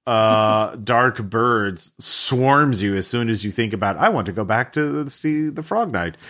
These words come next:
Uh, and, uh, yeah, you take a point of damage, uh,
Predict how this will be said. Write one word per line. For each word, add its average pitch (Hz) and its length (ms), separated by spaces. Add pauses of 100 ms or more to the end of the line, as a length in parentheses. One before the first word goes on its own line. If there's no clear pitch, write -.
(300)
Uh, 98 680
and, 107 460
uh, 110 220
yeah, 139 120
you 127 160
take 147 160
a 143 60
point 120 220
of 117 80
damage, 107 460
uh, 92 640